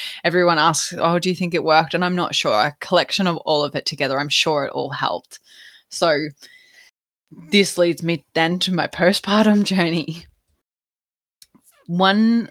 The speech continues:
or two days postpartum, um, I genuinely thought I was killing it. Like, I felt amazing. Uh, I was, eh, like, up and about, and I obviously had quite a positive birth, and I was really happy with how birth went, and I felt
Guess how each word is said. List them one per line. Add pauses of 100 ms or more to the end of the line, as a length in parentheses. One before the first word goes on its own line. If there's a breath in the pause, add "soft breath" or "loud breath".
or
two
days
postpartum, (120)
um,
I (120)
genuinely
thought
I
was
killing
it. (100)
Like,
I
felt
amazing. (560 loud breath)
Uh,
I
was,
eh,
like,
up
and
about,
and
I (100)
obviously
had
quite
a
positive
birth,
and
I
was
really
happy
with
how
birth
went,
and
I
felt